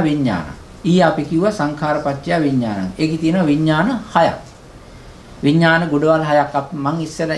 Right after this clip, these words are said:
ඊයේ කිව්වේ විස්තර කිරීම වශයෙන් ගොඩවල්, අ, කියලා දුන්නා. අදත් පොඩි එකාසුවක් කරලා ඉස්සරහට අපි කතා කරමු.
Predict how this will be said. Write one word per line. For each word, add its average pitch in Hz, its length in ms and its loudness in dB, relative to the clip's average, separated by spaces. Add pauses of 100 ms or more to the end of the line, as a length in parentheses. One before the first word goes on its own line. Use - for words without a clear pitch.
ඊයේ 143 220 -2
කිව්වේ 170 360 -2
විස්තර 165 460 -2
කිරීම 165 460 0
වශයෙන් 156 460 0 (520)
ගොඩවල්, 156 420 2 (840)
අ, 131 140 0 (1200)
කියලා 143 340 2
දුන්නා. 107 420 0 (160)
අදත් 180 340 0
පොඩි 185 460 0
එකාසුවක් 156 540 -2
කරලා 143 340 -2 (420)
ඉස්සරහට 135 480 -2 (460)
අපි 131 260 -4
කතා 127 340 -6
කරමු. - 340 -14